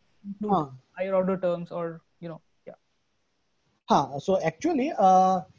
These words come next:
Speaker 2: these things are, uh, it depends a lot on the systems, because you saw that in the free particle case,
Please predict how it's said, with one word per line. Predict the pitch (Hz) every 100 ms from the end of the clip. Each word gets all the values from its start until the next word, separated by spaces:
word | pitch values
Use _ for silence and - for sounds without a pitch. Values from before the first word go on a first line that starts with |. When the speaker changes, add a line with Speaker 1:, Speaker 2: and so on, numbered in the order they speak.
| _ -
Speaker 2:
these | 175 262
things | - - 302 320 -
are, | - 247 277
uh, | 277 - 208 214 214 233
it | 208
depends | 202 247 311 262
a | 247
lot | 233 202 240
on | 277
the | 277
systems, | - 202 - 143 151
because | 185 208 208
you | 277
saw | - 262 226 240
that | 269 247
in | 240
the | 254
free | 269 233 277
particle | 320 269 247 208
case, | 202 330